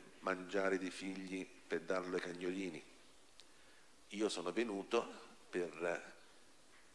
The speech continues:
il, per Israele, per il popolo di Dio, i figli di Dio." Questo è il discorso, prima gli italiani e poi gli altri.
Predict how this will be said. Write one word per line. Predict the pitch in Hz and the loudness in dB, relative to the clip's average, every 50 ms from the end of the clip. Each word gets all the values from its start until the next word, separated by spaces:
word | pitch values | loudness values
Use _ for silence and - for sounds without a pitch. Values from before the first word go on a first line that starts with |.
| - - - - - | -20 -20 -16 -12 -8
il, | 92 85 82 82 87 85 85 82 80 78 - - - - - - - - - - - | -6 -4 0 2 4 4 4 4 4 2 0 -2 -8 -14 -16 -18 -20 -20 -20 -14 -8
per | - 87 | -4 -4
Israele, | 87 80 76 - - 104 110 98 85 73 71 - - | -2 -4 -4 2 2 4 4 4 2 0 -2 -8 -8
per | - - 76 | -8 -8 -8
il | 76 | -6
popolo | - - 85 80 82 85 | -4 -4 -4 -4 -4 -6
di | 85 82 78 - | -6 -6 -8 -6
Dio, | - 110 98 82 | -4 -2 -2 -2
i | - | -2
figli | - 73 80 | -4 -8 -8
di | 78 85 78 | -8 -8 -8
Dio." | - 110 90 78 - - - - - - - - - - - - - - - - - - - - - - - - - - - - - - - - - | -6 -4 -4 -4 -4 -6 -12 -20 -20 -20 -20 -20 -20 -20 -20 -20 -20 -20 -20 -20 -20 -20 -20 -20 -20 -20 -20 -20 -20 -20 -20 -20 -20 -20 -20 -18 -8
Questo | - - - - - - | -2 0 0 0 -2 -6
è | |
il | 80 | -6
discorso, | - - - - - 82 82 - - - 82 - | -2 -4 -2 2 4 2 4 4 2 0 0 -2
prima | - - 90 90 90 82 | -2 -2 -2 0 0 0
gli | 82 82 | 0 -2
italiani | 82 - 78 80 82 87 87 87 82 82 85 82 | -2 -2 -2 -2 0 2 2 2 2 2 0 -2
e | 80 | -4
poi | - - - 80 76 78 | -4 -2 0 2 2 2
gli | 76 76 | 2 2
altri. | 78 76 76 76 71 - - - 71 65 | 2 2 2 2 0 -2 -4 -6 -6 -6